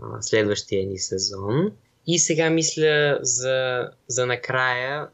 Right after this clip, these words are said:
да, общо взето да ви, ай, как да кажа,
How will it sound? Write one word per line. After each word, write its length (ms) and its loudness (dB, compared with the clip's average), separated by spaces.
да, 680 -4
общо 260 -2
взето 240 -2
да 140 0
ви, 280 -4
ай, 140 -2
как 140 -6
да 80 -12
кажа, 140 -10